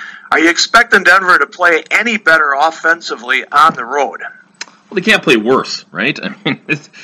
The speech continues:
Speaker 2: they got shut out
Speaker 1: Oh, they were
Speaker 2: last
Speaker 1: bad last week.
Speaker 2: Oh, they got shut out by the Chargers last week. So, uh, again, Kansas City's defense is not as good as I think a lot of us thought it was going to be,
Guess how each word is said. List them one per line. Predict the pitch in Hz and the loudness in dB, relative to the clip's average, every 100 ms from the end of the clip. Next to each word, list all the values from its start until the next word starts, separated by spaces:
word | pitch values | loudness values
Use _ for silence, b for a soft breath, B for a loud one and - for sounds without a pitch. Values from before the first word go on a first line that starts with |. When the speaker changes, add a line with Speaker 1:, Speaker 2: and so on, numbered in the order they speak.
| B - | B -4
Speaker 2:
they | |
got | 135 - | -2 2
shut | - 196 | 4 4
out | 156 | 6
Speaker 1:
Oh, | |
they | 160 | 6
were | |
Speaker 2:
last | 120 117 156 | 4 4 4
Speaker 1:
bad | 143 143 | 2 2
last | 139 135 - | 2 2 0
week. | 143 | 2
Speaker 2:
Oh, | 185 180 | 6 6
they | 131 | 4
got | - | 2
shut | - 160 | 2 2
out | 156 | 2
by | 139 | 2
the | 120 | -2
Chargers | - 160 135 113 | 2 2 2 0
last | 113 101 147 | 2 2 0
week. | 117 - | -4 0
So, | 143 | 2
uh, | 131 - - - B B - | 2 2 -6 -10 B B -8
again, | 147 180 175 | 0 0 2
Kansas | 185 202 208 | 2 2 2
City's | 180 180 151 | 4 4 2
defense | - 151 165 113 - | 0 -2 0 0 -2
is | 113 104 | -2 2
not | 107 - | 4 4
as | 117 92 | 0 0
good | 113 104 | 0 2
as | 90 | 0
I | 90 | -2
think | 110 | -2
a | 92 | 2
lot | 90 95 | 2 2
of | |
us | 87 | 0
thought | - 90 92 | 0 2 2
it | |
was | 85 - | 0 -6
going | - 87 110 | -4 -2 -2
to | 120 | -2
be, | 120 120 - | -2 0 -2